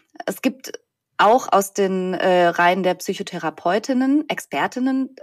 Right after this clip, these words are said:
dafür. Da würde ich gerne zum Beispiel mal auf die Lea Dom verweisen. Die hat ein tolles Buch geschrieben mit der Kollegin Mareike Schulze zusammen. Das Buch heißt Klimagefühle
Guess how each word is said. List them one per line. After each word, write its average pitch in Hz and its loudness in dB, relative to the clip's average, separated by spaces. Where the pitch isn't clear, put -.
dafür. 233 0
Da 190 -2
würde 190 -4
ich - -12
gerne 175 -6
zum 175 -10
Beispiel 175 -8
mal 175 -4
auf - -6
die 175 -10
Lea 165 -2
Dom 185 -4
verweisen. 202 -4
Die 196 -2
hat 196 -2
ein 175 -2
tolles 185 -6
Buch 196 -10
geschrieben 226 -2
mit 202 -4
der 190 -2
Kollegin 190 -2
Mareike 170 -4
Schulze 180 -8
zusammen. 196 -6
Das - -8
Buch - -8
heißt 190 -2
Klimagefühle 180 0